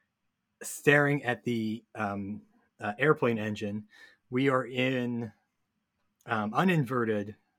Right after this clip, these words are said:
uh, time. He is uninverted at this, uh, point. And he's staring at the engine of a plane that's kind of, uh, jittering. Um,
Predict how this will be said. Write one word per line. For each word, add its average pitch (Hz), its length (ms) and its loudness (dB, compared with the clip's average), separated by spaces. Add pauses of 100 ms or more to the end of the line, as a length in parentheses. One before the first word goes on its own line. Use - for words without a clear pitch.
(300)
uh, 110 200 -4
time. 101 500 -4
He 123 180 -2
is 110 120 -4
uninverted 101 640 -4
at 95 120 -18
this, - 280 -16 (520)
uh, 92 200 -10
point. 87 340 -12 (440)
And 104 200 -4
he's 123 200 -2
staring 127 520 0
at 113 220 -2
the 117 180 -6
engine 110 500 -2 (240)
of 104 80 -6
a 107 60 -6
plane 107 260 0
that's 101 160 -6
kind 107 320 -4
of, 92 260 -10
uh, 95 180 -10
jittering. 87 580 -8 (1500)
Um, 92 380 -12